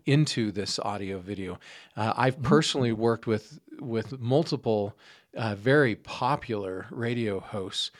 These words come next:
Speaker 2: Mm-hmm.
Speaker 1: um, who, who are seeing the need that they're gonna, they're having to go to podcasts and they're,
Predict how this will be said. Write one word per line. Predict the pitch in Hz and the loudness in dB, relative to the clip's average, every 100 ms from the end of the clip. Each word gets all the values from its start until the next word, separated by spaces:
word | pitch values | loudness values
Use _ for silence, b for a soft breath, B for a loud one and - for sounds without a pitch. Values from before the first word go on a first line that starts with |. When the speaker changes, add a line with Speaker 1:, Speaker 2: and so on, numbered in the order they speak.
| B B B B | B B B B
Speaker 2:
Mm-hmm. | - 110 | -4 -2
Speaker 1:
um, | 104 101 98 - _ b | -2 -4 -8 -14 _ b
who, | - 143 139 131 - _ - | 0 4 4 2 -8 _ -10
who | - 135 | 0 4
are | 127 120 | 4 4
seeing | - 165 147 131 | 0 2 2 2
the | 113 | 0
need | 127 131 | 0 -2
that | 107 | -2
they're | 110 113 | -2 0
gonna, | 110 113 - | 0 -2 -4
they're | 113 117 | -2 0
having | 98 147 139 127 113 | 2 4 4 4 -2
to | |
go | 104 101 | -2 -2
to | |
podcasts | 95 104 95 - 98 - | -4 -6 -8 -10 -10 -8
and | 127 | -8
they're, | 107 | -10